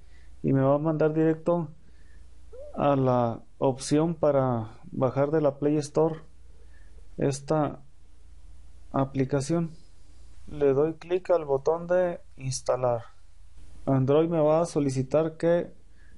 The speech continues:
le dé permisos a la aplicación para que pueda funcionar correctamente. Le doy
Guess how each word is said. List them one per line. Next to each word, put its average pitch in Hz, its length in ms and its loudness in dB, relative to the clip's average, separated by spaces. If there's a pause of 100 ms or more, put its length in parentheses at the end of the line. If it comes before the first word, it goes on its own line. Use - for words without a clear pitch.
(640)
le 131 200 4
dé 139 100 4
permisos 151 640 0
a 135 80 4
la 127 80 4
aplicación 127 680 0 (420)
para 123 200 2
que 117 100 -4
pueda 139 220 2
funcionar 135 400 0
correctamente. 143 640 0
Le 123 180 2
doy 139 320 2